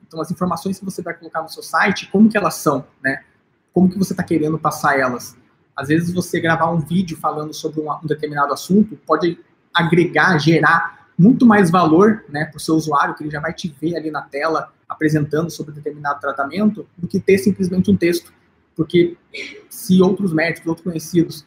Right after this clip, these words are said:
também só tem texto, um se diferencia do outro.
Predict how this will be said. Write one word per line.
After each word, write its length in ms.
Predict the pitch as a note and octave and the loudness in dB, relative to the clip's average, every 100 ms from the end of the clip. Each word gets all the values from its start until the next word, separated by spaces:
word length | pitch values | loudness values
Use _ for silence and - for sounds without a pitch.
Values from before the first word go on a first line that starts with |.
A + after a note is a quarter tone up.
| _ _ _ _ | _ _ _ _
também 320 | F3+ E3+ G3 F3+ | -2 2 2 2
só 160 | - | -2
tem 200 | - E3 | -2 0
texto, 540 | D#3 E3+ G#3+ - C3+ - _ _ _ _ _ _ _ _ | 2 4 4 2 -6 -10 _ _ _ _ _ _ _ _
um 280 | F#3 F#3 F#3+ | 2 4 4
se 140 | F3+ E3 | 0 -4
diferencia 500 | - F#3+ F#3 - F3 | -2 0 0 -2 -2
do 120 | F#3 | 0
outro. 340 | D#3 - - | 0 -4 -18